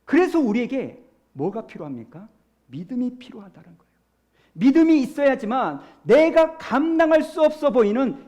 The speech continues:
이 세상과 담대히 싸우고 거기서 승리할 수 있다는 겁니다. 저는 오늘 이 아침에 함께 모여 예배드리는 우리들에게 이 세상을 이길 수 있는 넉넉한 믿음이 있기를 축복합니다. 그렇다면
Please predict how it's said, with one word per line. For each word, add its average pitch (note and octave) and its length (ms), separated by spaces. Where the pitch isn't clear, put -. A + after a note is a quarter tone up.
이 E4 240
세상과 F#3 960
담대히 D4 480
싸우고 F3+ 680
거기서 A#3+ 400
승리할 A3+ 500
수 A3 320
있다는 G#3 360
겁니다. C3+ 320
저는 G#3 220
오늘 G3+ 500
이 C4 100
아침에 E3 560
함께 C#4+ 440
모여 A#3 340
예배드리는 G3+ 760
우리들에게 G3 760
이 D4 320
세상을 C4+ 560
이길 A3+ 220
수 - 140
있는 F#3+ 340
넉넉한 B3 680
믿음이 E3+ 280
있기를 D#3+ 440
축복합니다. - 680
그렇다면 F3 600